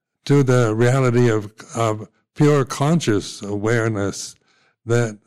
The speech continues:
is our very nature, you know. So it's not,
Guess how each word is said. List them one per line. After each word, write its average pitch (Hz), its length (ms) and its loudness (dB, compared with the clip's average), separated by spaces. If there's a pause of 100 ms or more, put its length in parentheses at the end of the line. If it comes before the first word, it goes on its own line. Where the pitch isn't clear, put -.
(560)
is 117 240 -2 (720)
our 120 140 0
very 135 280 2
nature, 135 680 0
you 110 120 -4
know. 98 200 -8
So 131 160 -4
it's 120 200 -4
not, 120 300 -2